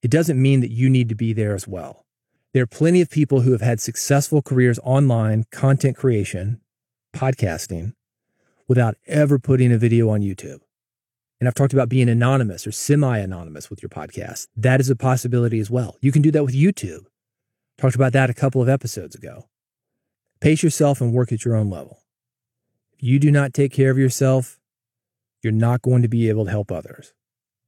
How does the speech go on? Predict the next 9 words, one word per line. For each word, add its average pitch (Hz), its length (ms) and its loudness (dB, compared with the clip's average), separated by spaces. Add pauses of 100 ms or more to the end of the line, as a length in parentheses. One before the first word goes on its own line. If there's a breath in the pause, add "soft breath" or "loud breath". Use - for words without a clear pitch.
(280)
And 123 80 0
if 110 140 -2
you 131 120 2
need 156 220 4
help 165 380 0 (320)
yourself, 131 580 -2 (1400)
thoughts 135 240 2
of 120 60 -6
suicide, 127 720 0